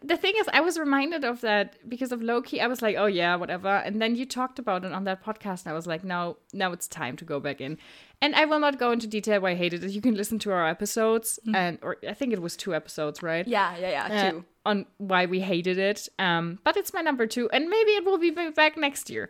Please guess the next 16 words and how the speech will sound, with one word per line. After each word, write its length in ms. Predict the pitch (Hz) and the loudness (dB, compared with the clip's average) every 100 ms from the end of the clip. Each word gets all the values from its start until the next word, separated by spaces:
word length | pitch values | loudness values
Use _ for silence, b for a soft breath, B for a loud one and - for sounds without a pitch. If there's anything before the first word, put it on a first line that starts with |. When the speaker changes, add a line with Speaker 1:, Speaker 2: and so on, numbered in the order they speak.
| - | -2
Speaker 1:
depending 460 | 233 277 302 269 | 0 2 2 2
on 120 | 226 220 | 2 2
how 140 | 185 | 2
terrible 420 | - 330 392 349 | 2 0 0 0
Speaker 2:
Who 100 | 359 | 0
Speaker 1:
or 160 | - 262 | 2 4
not 180 | 285 - | 4 2
Speaker 2:
knows? 60 | |
Speaker 1:
terrible 460 | 262 190 170 160 160 | 2 4 4 2 -2
the 120 | 185 | 0
movies 340 | 214 247 269 247 | 0 2 0 0
are 140 | 185 | 0
next 300 | 170 190 - | 0 -4 -6
year. 220 | 127 85 | -4 0
<laughs> 760 | 226 214 - - - _ _ - | 0 0 -6 -18 -20 _ _ -10
Speaker 2:
Yeah. 320 | 320 147 175 | -4 -4 -4